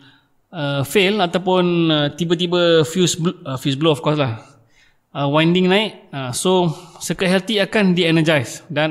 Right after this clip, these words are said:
akan menyebabkan motor menjadi stop. Ha, okey? Ataupun trip lah.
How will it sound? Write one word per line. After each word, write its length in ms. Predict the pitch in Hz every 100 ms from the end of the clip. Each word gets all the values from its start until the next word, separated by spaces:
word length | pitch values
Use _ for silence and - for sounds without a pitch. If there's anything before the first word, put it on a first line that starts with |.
| 151
akan 160 | 170
menyebabkan 400 | 165 160 165 190
motor 560 | 180 175 233 254 - - - _ _ _ _ -
menjadi 560 | 151 156 170 247 202
stop. 480 | - - 139 - - 135
Ha, 340 | 113 110 120 143
okey? 240 | 190 208 - - 151
Ataupun 320 | 135 139 139
trip 240 | 143 151
lah. 160 | 143